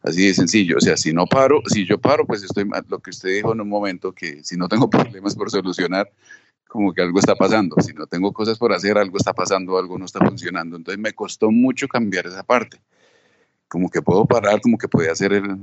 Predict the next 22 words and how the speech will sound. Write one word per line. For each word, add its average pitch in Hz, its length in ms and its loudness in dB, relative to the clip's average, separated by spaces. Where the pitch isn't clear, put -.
más 104 240 2
productivo 113 640 2
sin 113 160 0
tener 87 240 -2
que - 120 -4
trabajar 85 380 0
tanto, 123 320 0
porque 78 260 -6
hoy 82 60 -2
en 85 60 -6
día 98 140 0
trabajamos, 95 580 0
pero 92 400 2
somos 95 260 0
muy, 127 380 4
muy 113 340 2
más 104 440 0
productivos, 131 760 2
pero 80 260 0
trabajamos 78 560 0
mucho 92 300 0
menos. - 580 -6